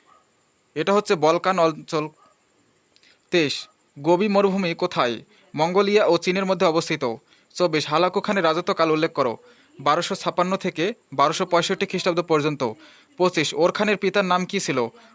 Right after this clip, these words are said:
অটোমান সম্রাট ওসমান। ছাব্বিশ, ইরানের পাহলবি বংশে কতজন শাসক ছিল? দুইজন শাসক ছিলেন। সাতাশ, ইরাকের প্রাচীন নাম কি? ইরাকের প্রাচীন নাম মেসোপটেমিয়া।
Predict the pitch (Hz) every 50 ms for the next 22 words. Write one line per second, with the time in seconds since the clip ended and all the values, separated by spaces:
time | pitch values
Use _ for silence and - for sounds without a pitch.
0 | _ - 143 151 - 185 185 196 196 180 - 190 175 170 160 170 170 - 156 147
1 | - 156 143 135 123 113 117 _ _ _ - _ _ - - - 190 180 170 165
2 | 151 - - 156 170 185 190 196 208 196 196 - - 165 170 - 185 160 160 185
3 | 175 156 160 160 160 - 180 185 214 220 _ _ _ _ _ - 165 165 196 185
4 | 196 202 190 - 180 160 180 170 - - 143 123 110 104 - _ _ - _ _
5 | _ _ - 143 160 185 196 185 202 202 - 180 170 160 180 160 - 165 139 123
6 | 110 117 - _ _ _ _ _ - - - 180 180 180 165 135 127 - - -
7 | - _ _ _ _ _ _ _ _ _ _ 160 170 185 202 202 202 - 208 208
8 | - - 160 160 - 190 180 175 175 170 175 165 - 147 123 - - 135 160 180
9 | 185 - 196 175 - 156 151 - 185 185 170 147 151 190 214 - - _ _ _
10 | - - _ _ _ - 147 160 160 - 202 196 - - 180 165 156 143 131 113
11 | 110